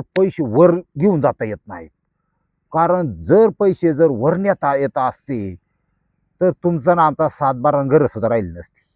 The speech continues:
हा, यांनी चरखात कसा ऊस घालत यात, दिवसा डावळ्या माणसं गुंडांच्याकडून चरखात घालून आपला माल नेला असता. नशीब, हे तोंड असून गेल्यावर रुपयाचा ठोकळा, सोन्याचा मणी तोंडात घालून यांना जाळतात ह्या नेत्यांना.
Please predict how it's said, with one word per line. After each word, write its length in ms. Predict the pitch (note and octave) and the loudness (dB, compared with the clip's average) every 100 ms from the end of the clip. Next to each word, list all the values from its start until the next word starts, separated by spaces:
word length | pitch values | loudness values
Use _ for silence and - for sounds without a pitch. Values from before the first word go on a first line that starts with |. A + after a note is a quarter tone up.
| _ _ | _ _
हा, 200 | - - - _ _ _ - | -20 -20 -20 _ _ _ 0
यांनी 360 | D3+ G3 F#3 | 2 4 2
चरखात 400 | F3 - - - - | 0 0 0 -2 -2
कसा 180 | G#3 G3 | 0 4
ऊस 180 | F#3 E3+ | 4 6
घालत 200 | F#3 D#3+ | 6 6
यात, 120 | C3 - _ _ _ | 2 0 _ _ _
दिवसा 360 | G#2 G#3+ - E3+ | -2 -2 0 0
डावळ्या 320 | F3 F3+ D#3+ | 2 2 2
माणसं 360 | C3 D#3+ - A#2+ | 2 -2 -2 -4
गुंडांच्याकडून 640 | C3 D3 D#3 D#3 - E3 | -4 -2 -4 -4 -4 -6
चरखात 360 | D3 F3 - C3 | -4 -6 -6 -8
घालून 380 | C3 D3+ C3 C#3 - _ - | -4 -4 -4 -8 -14 _ -8
आपला 280 | B2+ C3+ | -2 0
माल 260 | B2+ B2 A#2+ | 0 0 -2
नेला 220 | A#2 G2 | -4 -6
असता. 240 | F2 - - - _ _ | -10 -16 -20 -20 _ _
नशीब, 360 | C#3+ F3 A3 G3 | -4 -4 -4 -6
हे 120 | A2+ D#3 | -4 -4
तोंड 280 | E3+ E3+ | -2 0
असून 280 | F3+ - C#3+ | 0 -2 -4
गेल्यावर 360 | C3 E3 D3 C3+ _ - | 0 2 2 0 _ -8
रुपयाचा 440 | A#2+ C#3 D#3+ D#3+ | -6 -2 0 0
ठोकळा, 500 | D3+ - C#3 D#3 D3+ C#3+ _ | -2 -4 -4 -2 -2 -4 _
सोन्याचा 460 | - D3+ D#3 G3+ D#3 | -6 0 0 2 0
मणी 180 | C#3+ C#3+ | -2 -2
तोंडात 280 | D3+ D3+ D3+ | -4 -4 -2
घालून 220 | C3+ C3+ | -2 -4
यांना 280 | D3+ C#3+ G2+ | -4 -4 -4
जाळतात 380 | G#2+ G2+ - F#2+ | -4 -6 -10 -16
ह्या 120 | G2 | -16
नेत्यांना. 500 | G2 F#2 F2 D#2+ _ | -16 -20 -20 _ _